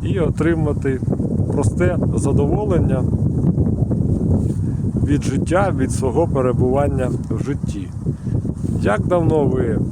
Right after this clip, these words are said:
згадували про такі речі? Чи не забули ви про такі речі, що вони існують і що треба раді-, радіти найпростішим елементам свого життя?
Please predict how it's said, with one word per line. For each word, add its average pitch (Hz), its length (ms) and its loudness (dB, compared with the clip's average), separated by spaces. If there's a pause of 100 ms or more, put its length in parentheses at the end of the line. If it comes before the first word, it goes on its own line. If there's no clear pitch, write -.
(720)
згадували 117 680 -2
про 110 80 -2
такі 113 300 -2
речі? - 420 -2 (840)
Чи - 120 0
не 147 120 2
забули 156 520 2
ви 131 220 2
про 120 540 0 (200)
такі 123 260 0
речі, 156 300 0
що 123 220 -2
вони 123 260 0
існують 127 720 -4
і 107 300 -4
що 110 280 -4
треба 120 400 0
раді-, 123 420 -2
радіти 117 540 -2 (380)
найпростішим 147 840 -2 (920)
елементам 123 600 0
свого 117 360 -4
життя? 110 480 -4